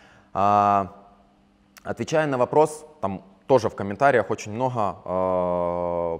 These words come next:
прочитал о том, что с первого августа мы якобы уже переходим на оплату за заказы, всё, теперь кто размещался по C P C, должен теперь обязательно размещаться по C P C. C P A не, неправда, это полностью не так.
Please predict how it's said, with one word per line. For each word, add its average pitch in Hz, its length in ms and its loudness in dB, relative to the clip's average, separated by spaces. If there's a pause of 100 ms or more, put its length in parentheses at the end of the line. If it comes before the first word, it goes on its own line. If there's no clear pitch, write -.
(140)
прочитал 127 460 -2
о 107 40 -4
том, 123 200 -4
что 101 260 -4
с - 80 -14
первого 123 480 0
августа 120 380 -2
мы 90 140 -8
якобы 113 420 -2
уже 113 260 -2
переходим 110 640 -8
на 95 320 -6 (480)
оплату 120 500 2
за 107 120 -4
заказы, 110 640 -2
всё, 127 360 -4
теперь - 380 -8
кто 123 220 -4
размещался 120 680 -6
по 113 140 -10
C - 160 -12
P 113 160 -14
C, 139 380 -8
должен 117 440 -4
теперь 120 300 -6
обязательно 110 500 -6
размещаться 101 420 -12
по - 120 -16
C - 120 -16
P - 120 -20
C. 151 160 -8 (340)
C - 160 -12
P - 140 -6
A 165 260 -6
не, 151 300 -6
неправда, 127 800 0
это 113 280 -2 (240)
полностью 143 640 0
не 98 280 -4
так. 104 460 0